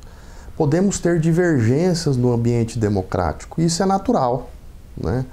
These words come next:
Mas devemos partir para aquilo que convergimos e não daquilo que divergimos para encontrar soluções. Isso fica muito ruim para o processo, quebra protocolos diplomáticos e quando se parte para ataques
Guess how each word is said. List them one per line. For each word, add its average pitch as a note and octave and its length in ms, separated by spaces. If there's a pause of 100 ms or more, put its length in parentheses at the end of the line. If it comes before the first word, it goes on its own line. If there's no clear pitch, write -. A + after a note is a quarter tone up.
(460)
Mas C3+ 240
devemos D3 380
partir C#3+ 340
para D3+ 160
aquilo D3+ 220
que D3+ 100
convergimos B2+ 960 (400)
e D3+ 60
não F3+ 260
daquilo E3 400
que D3 140
divergimos C3 840
para C#3 200
encontrar B2+ 420
soluções. G#2+ 840 (420)
Isso - 160
fica D#3+ 260
muito E3 380
ruim B2+ 300
para B2 100
o A2 40
processo, B2 680 (680)
quebra D#3+ 460
protocolos A#2+ 840
diplomáticos A#2 1000 (400)
e C#3+ 60
quando F#3+ 260
se - 140
parte D3+ 480
para D3+ 280
ataques - 720